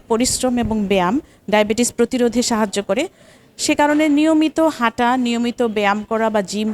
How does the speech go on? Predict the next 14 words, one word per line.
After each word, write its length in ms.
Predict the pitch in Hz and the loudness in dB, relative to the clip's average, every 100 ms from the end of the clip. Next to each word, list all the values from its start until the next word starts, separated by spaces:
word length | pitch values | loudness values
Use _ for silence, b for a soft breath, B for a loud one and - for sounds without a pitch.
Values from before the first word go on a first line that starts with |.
| 208 | -2
করা, 300 | 202 214 254 b b b - | -2 0 -4 b b b -2
যোগা 300 | 233 240 262 | 2 4 2
করা 340 | 254 196 202 311 | 2 0 0 0
এবং 260 | 254 277 | 0 -2
ছোটদের 480 | 262 302 302 302 302 | -2 -2 0 0 0
ক্ষেত্রে 460 | - 269 - 320 392 | -2 -4 -2 -4 -2
বা, 200 | 269 226 - | -2 -2 -2
বা 200 | 196 196 | -2 -2
স্কুল 340 | - - 294 | -4 -2 0
কলেজে 460 | 285 254 220 202 277 | 2 0 0 -2 -4
খেলাধুলা, 600 | - 262 262 247 269 269 | -4 0 0 0 0 0
শরীরচর্চা, 680 | 262 247 247 - 240 - 233 | 0 -2 -2 -2 -4 -2 -2
জিমের 360 | 226 233 226 | -2 -2 0
অভ্যাস 440 | 214 196 208 202 | -2 -2 -4 -4